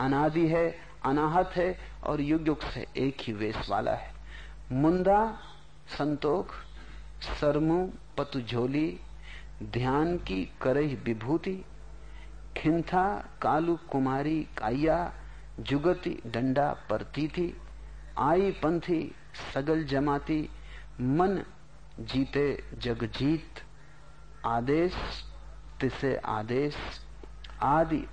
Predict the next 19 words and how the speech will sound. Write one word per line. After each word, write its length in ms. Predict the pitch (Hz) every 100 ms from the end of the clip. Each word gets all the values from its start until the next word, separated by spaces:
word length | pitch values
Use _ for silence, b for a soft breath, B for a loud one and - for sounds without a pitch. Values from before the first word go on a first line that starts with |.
| -
अनिल 420 | 127 139 160 - - -
अनादि 440 | 127 135 147 131 -
अनाहति, 640 | 113 113 131 135 - 127 B B B 117
जुग 260 | 117 131
जुग 340 | 135 139 - - - -
एको 320 | 113 - 110
वेश। 280 | 104 110 110 - - - - - B B B B B
जो 200 | 131 135
सदा 500 | - - - 131 139 - - -
एक 220 | 135 143 -
ही 140 | 117
वेश 380 | 101 107 107 -
में 100 | -
है, 1800 | - - - - - - - - - - - - - - - - - 120
जो 160 | 117 131
सदा 440 | - 101 127 - - - - - - - - - - - - - - - -
एक 240 | 135 - -
सा 220 | - 123
है, 240 | - -